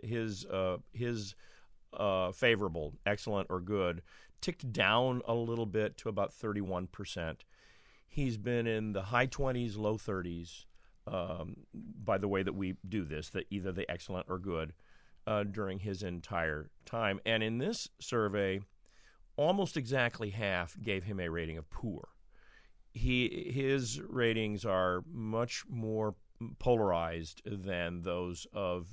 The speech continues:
uh, either, uh, Gretchen Whitmer or Rick Snyder before her. He gets, um, uh, way more excellence, but way more poors, whereas Whitmer and Snyder tend to get a lot of fair.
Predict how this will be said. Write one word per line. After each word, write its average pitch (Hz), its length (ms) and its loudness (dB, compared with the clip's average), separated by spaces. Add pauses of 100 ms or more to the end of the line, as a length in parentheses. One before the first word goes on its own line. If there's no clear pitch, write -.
(120)
uh, 87 260 0 (300)
either, 117 420 0 (160)
uh, 90 300 -2 (500)
Gretchen 104 280 0
Whitmer 98 340 0
or 101 200 2
Rick 98 200 0
Snyder 95 320 0
before 92 440 -4
her. 78 260 -6 (480)
He 113 220 0
gets, 95 440 0
um, 85 360 -2 (680)
uh, - 240 -4 (180)
way 110 300 2
more 123 260 2
excellence, 101 600 -4 (560)
but 101 160 2
way 98 160 4
more 90 180 2
poors, - 540 4
whereas 87 500 0 (500)
Whitmer 110 200 2
and 95 100 -2
Snyder 87 300 -2
tend 92 200 -6
to 87 60 -4
get 82 120 -4
a 82 60 -4
lot 73 200 -4
of 67 120 -10 (280)
fair. - 340 -12